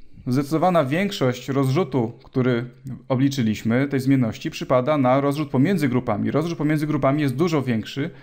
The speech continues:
niż rozrzut wewnątrz grup. No dobrze, a teraz, żeby rozstrzygnąć, to musimy to porównać z jakimiś wartościami sta-, statystyki, które są w tablicach. No ja tutaj mam takie tablice przygotowane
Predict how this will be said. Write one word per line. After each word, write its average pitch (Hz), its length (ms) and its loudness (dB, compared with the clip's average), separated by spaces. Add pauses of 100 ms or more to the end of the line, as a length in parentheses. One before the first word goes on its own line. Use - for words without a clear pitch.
(180)
niż 135 180 0
rozrzut 143 460 0
wewnątrz 139 400 0
grup. 143 380 -4 (800)
No 131 120 2
dobrze, 139 260 2
a 117 40 0
teraz, 147 260 0
żeby 147 200 -2
rozstrzygnąć, 143 640 0
to 160 100 -4
musimy 180 320 -4
to 175 120 -2
porównać 143 760 0 (1040)
z 117 60 -4
jakimiś 147 360 0
wartościami 151 680 0
sta-, 143 300 -6
statystyki, 139 1120 -6 (200)
które 160 240 0
są 175 180 -2
w - 80 -8
tablicach. 151 800 -2
No 180 80 -4
ja 175 80 0
tutaj 175 240 -2
mam 160 180 2
takie 131 200 -2
tablice 135 340 -2
przygotowane 120 680 -2